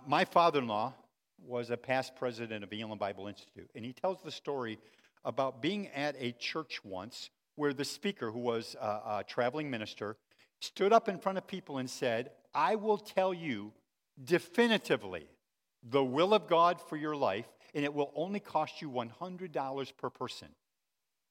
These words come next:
And my father-in-law told this story and said, that night, that minister walked away with twelve hundred dollars in his pocket. And that was a small church. Now, I want to suggest to you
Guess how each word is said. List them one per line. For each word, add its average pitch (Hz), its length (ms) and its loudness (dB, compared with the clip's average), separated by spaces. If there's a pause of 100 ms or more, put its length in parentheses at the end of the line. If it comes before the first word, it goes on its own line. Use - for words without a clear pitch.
(200)
And 131 120 -4
my 131 120 0
father-in-law 202 580 2
told 180 420 -6
this 113 140 -6
story 151 440 -2
and 120 100 -6
said, 139 300 0 (320)
that 175 320 6
night, 160 340 0 (180)
that 143 260 2
minister 151 400 -4
walked 123 420 -2
away 127 240 -2
with 107 180 -10
twelve 135 320 -2
hundred 117 440 -12
dollars 85 440 -8
in 87 80 -14
his 85 120 -16
pocket. - 360 -12 (400)
And 123 140 0
that 160 140 2
was 143 180 -4
a 135 60 -6
small - 340 -4
church. - 500 -8 (760)
Now, 143 160 -2
I 151 140 6
want 214 260 2
to 190 40 2
suggest 160 560 0
to 180 80 -8
you 98 300 -4